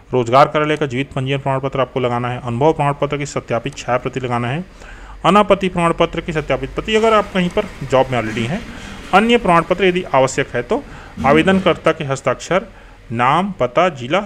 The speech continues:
ठीक है, और उसके बाद लिफाफा का प्रारूप, तो लिफाफा का प्रारूप भी यहाँ पर बहुत बढ़िया दे चुका है, ठीक है। प्रेषक में अपना नाम, आवेदित पद का नाम, कार्यक्रम का नाम,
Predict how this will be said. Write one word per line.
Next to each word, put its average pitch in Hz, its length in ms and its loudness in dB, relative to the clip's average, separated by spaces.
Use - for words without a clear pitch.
ठीक 175 200 -6
है, 277 140 -6
और 139 360 4
उसके 170 300 -4
बाद 165 120 0
लिफाफा 143 500 0
का 165 180 0
प्रारूप, 127 340 0
तो 165 60 -6
लिफाफा 147 340 -2
का 180 120 -6
प्रारूप 143 280 2
भी 139 100 -6
यहाँ 127 140 -4
पर 143 160 -6
बहुत 120 280 -6
बढ़िया 127 300 -4
दे 113 180 -6
चुका - 260 -16
है, - 220 -20
ठीक 120 220 -10
है। 214 140 -6
प्रेषक 131 360 -2
में 120 100 -6
अपना 120 240 -6
नाम, 147 240 -2
आवेदित 110 400 -6
पद 110 140 -8
का 139 100 -6
नाम, 151 240 -6
कार्यक्रम 117 440 -6
का 139 120 -8
नाम, 175 180 -4